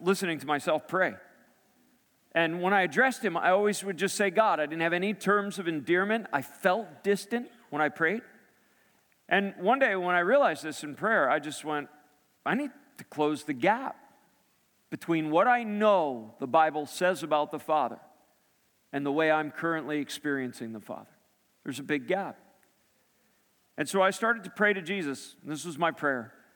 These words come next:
"Lord Jesus, I don't know the Father like you know the Father and speak about the Father. I need you to show me the Father." But I didn't wait around passively.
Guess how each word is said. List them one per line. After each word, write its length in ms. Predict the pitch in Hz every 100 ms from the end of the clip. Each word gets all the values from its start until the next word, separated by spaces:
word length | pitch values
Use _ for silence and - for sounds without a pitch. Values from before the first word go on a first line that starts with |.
| _ _
"Lord 200 | 170 196
Jesus, 320 | - 220 160 156
I 140 | 175
don't 160 | 220 170
know 120 | 185
the 80 | 147
Father 360 | 180 196 165
like 200 | 147 131
you 120 | 170
know 160 | 185 165
the 80 | 143
Father 340 | 151 156 131 - _ _ _ -
and 120 | 131
speak 280 | - 180 180
about 240 | 120 104
the 60 | -
Father. 340 | 113 60 - - _ _ _ _ _ _ -
I 120 | 165
need 220 | 208 151
you 100 | 160
to 80 | 127
show 320 | - - 165
me 100 | 165
the 140 | 117 107
Father." 400 | - 90 - - _ _ _ _ _ _ _ _ _ _ _ _ _ _ _ _ _ _ _ -
But 100 | 269
I 120 | 262
didn't 160 | 339 294
wait 180 | 262
around 320 | 240 214 175 160
passively. 760 | 202 196 196 160 120 104 117